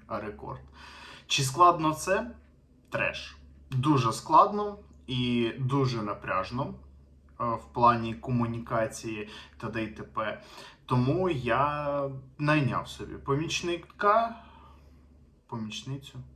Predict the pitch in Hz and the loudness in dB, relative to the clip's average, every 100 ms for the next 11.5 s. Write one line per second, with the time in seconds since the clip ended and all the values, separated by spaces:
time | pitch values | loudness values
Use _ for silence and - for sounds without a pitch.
0 | - 110 101 - - 104 123 135 - - | -18 -16 -14 -14 -16 -12 -10 -10 -12 -20
1 | - - 127 131 - - - - - - | -20 -12 -6 -6 -6 -12 -14 -16 -16 -20
2 | - - - - - - - - - - | -20 -6 -4 -4 -10 -18 -16 -14 -14 -14
3 | - 143 180 175 151 131 143 170 120 123 | 2 4 6 2 2 0 2 4 4 2
4 | 131 - - - - 113 107 104 107 - | 0 -4 -10 -16 -6 -2 -2 -2 -6 -2
5 | 117 113 117 127 113 107 113 135 196 196 | -2 -2 -2 -2 -2 -4 -6 -2 0 -2
6 | - - 117 156 165 - 139 139 127 127 | -12 -10 -4 -2 -2 -6 -6 -2 -2 -4
7 | - - 110 107 104 104 101 104 107 123 | -12 -8 -4 -2 0 -2 -4 -10 0 6
8 | 117 - 98 - - - - - - - | 6 6 -4 -14 -16 -20 -20 -20 -20 -20
9 | - - - - - - 104 98 95 - | -20 -20 -20 -20 -20 -16 -12 -10 -12 -12
10 | 113 110 143 160 - 127 120 107 101 117 | -12 4 4 4 0 -6 -6 -10 -12 -12
11 | 113 110 107 104 | -10 -8 -8 -10